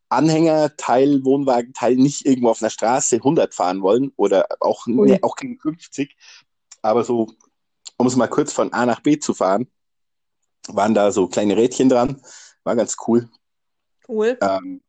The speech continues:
Speaker 1: da hätte man auch, glaub ich, zu vi-, zu viert oder zu fünft drin pennen können. Also allerdings dann sehr, sehr, sehr beengt und, äh, sehr, sehr, sehr spartanisch. Aber es war alles da, was man braucht.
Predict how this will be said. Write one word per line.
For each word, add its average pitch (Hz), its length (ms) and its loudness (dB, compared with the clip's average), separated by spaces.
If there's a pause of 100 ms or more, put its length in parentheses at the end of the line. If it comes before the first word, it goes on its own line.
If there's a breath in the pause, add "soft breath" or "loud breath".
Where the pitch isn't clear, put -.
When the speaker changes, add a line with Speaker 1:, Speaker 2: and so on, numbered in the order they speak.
(320)
Speaker 1:
da - 200 -20
hätte - 400 -6
man 127 160 -2
auch, - 200 -6
glaub 101 160 -4
ich, - 120 -20
zu - 140 -20
vi-, - 320 -14
zu - 160 -12
viert 160 340 -2
oder 147 160 -4
zu - 120 -6
fünft - 320 -6
drin 104 160 -4
pennen 117 280 -2
können. 110 280 -4 (340 loud breath)
Also 110 240 0
allerdings 104 460 -2
dann 95 340 -4
sehr, 101 520 0
sehr, 95 260 0
sehr 90 380 0 (760)
beengt 98 640 -6
und, 90 540 -8
äh, 85 260 -4
sehr, 90 260 -4
sehr, 85 160 -4
sehr 85 360 -4 (320 soft breath)
spartanisch. 90 880 -6 (100)
Aber - 220 -2
es - 120 -6
war 101 120 0
alles 113 220 -2
da, 113 160 2
was 110 120 0
man 101 120 -6
braucht. 110 360 -2